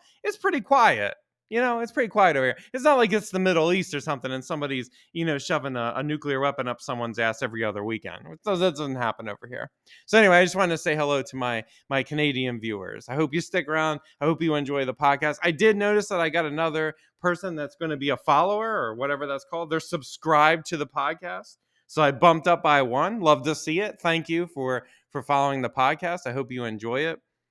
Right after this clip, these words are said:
Um, but we're, you know, we try and, we try and keep it light over here. I'm a, we try and keep it light over here. Yeah, we try and keep it light, you know, keep it real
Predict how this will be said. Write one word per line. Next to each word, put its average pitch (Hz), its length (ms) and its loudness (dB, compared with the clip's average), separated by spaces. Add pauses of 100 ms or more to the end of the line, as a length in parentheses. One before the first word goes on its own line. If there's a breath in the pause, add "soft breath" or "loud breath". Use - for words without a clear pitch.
(280)
Um, 147 200 -2
but 233 80 4
we're, 381 180 -2
you 381 160 0
know, 269 140 6
we 330 100 0
try 330 260 0
and, 269 60 -2
we - 160 -14
try 427 320 2
and 294 100 -6
keep 349 240 0
it 285 80 0
light 339 400 0
over 269 220 -2
here. 330 320 0
I'm 311 160 2
a, 254 40 -2
we 415 760 -6
try 381 260 4
and 320 100 -4
keep 349 120 -2
it 320 120 -8
light 359 280 2 (100)
over 302 100 -2
here. 330 180 -2 (300 loud breath)
Yeah, 175 180 4
we 175 120 0
try 277 220 0
and 262 80 -6
keep 277 180 -6
it 277 40 -10
light, 226 420 0
you 180 120 -4
know, 147 320 -4
keep 196 220 -6
it 190 60 0
real 135 500 -2